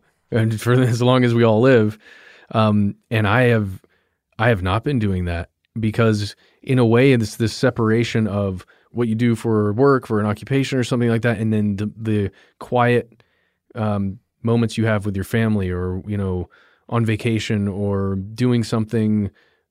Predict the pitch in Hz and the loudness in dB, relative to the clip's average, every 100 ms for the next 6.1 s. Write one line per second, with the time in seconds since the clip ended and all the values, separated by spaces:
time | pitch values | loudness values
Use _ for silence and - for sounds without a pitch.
0 | - 117 110 110 113 117 113 110 104 - | -8 -4 -2 -2 0 -2 -2 -4 -4 -4
1 | 107 107 107 101 95 - _ _ _ _ | 0 0 0 -2 -4 -8 _ _ _ _
2 | - - 117 135 135 120 - 123 123 117 | -20 -10 -4 -2 0 -4 -2 2 4 2
3 | - 110 110 98 104 107 101 95 - 110 | 0 0 0 0 0 0 0 -6 -6 -2
4 | 104 92 98 107 123 - _ _ _ _ | -2 -2 -2 -2 -4 -8 _ _ _ _
5 | _ _ - 139 131 131 - 143 143 143 | _ _ -6 -2 0 -2 -2 -2 -2 -6
6 | - | -16